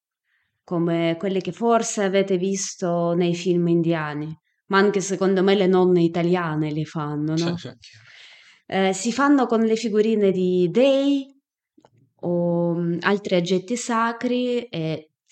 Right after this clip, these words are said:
Speaker 1: lì si lasciano anche i doni per le divinità. Per esempio, vari oggetti preziosi, cibo, eccetera.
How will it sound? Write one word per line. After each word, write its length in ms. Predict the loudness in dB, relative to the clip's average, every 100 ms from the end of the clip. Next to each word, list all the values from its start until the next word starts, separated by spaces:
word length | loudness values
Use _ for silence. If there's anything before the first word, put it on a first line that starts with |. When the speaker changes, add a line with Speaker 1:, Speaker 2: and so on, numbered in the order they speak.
| _ -8
Speaker 1:
lì 220 | -4 -4
si 160 | -2 -2
lasciano 420 | -2 -4 -6 -4
anche 280 | -4 -4 -2
i 80 |
doni 380 | 0 0 0 -4
per 180 | -6 -8
le 180 | -8 -6
divinità. 640 | -6 -6 -6 -8 -8 -10 -12 _ _ _ _ _ -8
Per 160 | -4
esempio, 460 | -2 -2 -4 -6 -4
vari 260 | -2 -2
oggetti 460 | -2 -2 -4 -6 -8
preziosi, 1120 | -4 -6 -6 -6 -4 -2 -2 -4 -6 -6 -6 -6
cibo, 720 | -8 -6 -4 -2 -4 -2 -4
eccetera. 640 | -4 -8 -10 -10 -12 -14